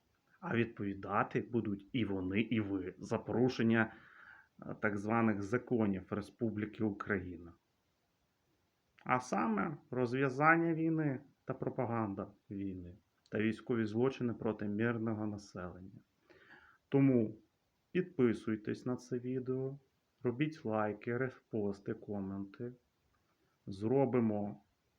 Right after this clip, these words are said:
харі-кірі українській та російській пропаганді. Помножимо на нуль Арестовича, Офіс Президента України, Шарія, Жданова та інших українських пропагандонів,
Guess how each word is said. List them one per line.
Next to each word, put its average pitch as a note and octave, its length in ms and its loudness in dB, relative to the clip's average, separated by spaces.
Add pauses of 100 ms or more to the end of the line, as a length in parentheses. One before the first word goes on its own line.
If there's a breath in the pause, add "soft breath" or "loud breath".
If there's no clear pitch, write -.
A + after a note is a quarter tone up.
(680)
харі-кірі A#2+ 800 2
українській A2 800 -2
та G2+ 180 -8
російській G2+ 600 -6
пропаганді. F#2+ 920 -8 (580)
Помножимо A2 600 0
на G#2+ 140 0
нуль G#2 360 0
Арестовича, A2 1080 -2
Офіс A#2+ 380 0
Президента G2+ 1080 -8
України, B2 680 2 (800 soft breath)
Шарія, G#2+ 680 0 (720)
Жданова G2 800 -4 (680)
та C#3 140 4
інших C3 560 2
українських A2+ 760 -4
пропагандонів, G2+ 960 -4